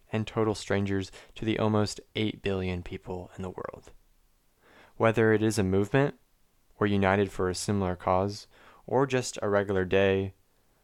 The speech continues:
we know that we all live separate lives. We all have separate views, and we all have a separate path in life. But when do those paths intersect?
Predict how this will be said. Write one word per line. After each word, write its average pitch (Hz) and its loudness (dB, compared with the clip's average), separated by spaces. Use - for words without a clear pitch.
we 120 0
know 95 2
that 92 -2
we 98 -2
all 92 2
live 90 -4
separate - -6
lives. - -8
We 110 -2
all 98 2
have 95 -4
separate - -6
views, 95 -6
and 101 -4
we 107 4
all 117 6
have 101 -2
a 95 -8
separate - -4
path - -10
in 92 -10
life. - -16
But 104 2
when 131 0
do 104 -2
those 90 -2
paths 92 -6
intersect? - -10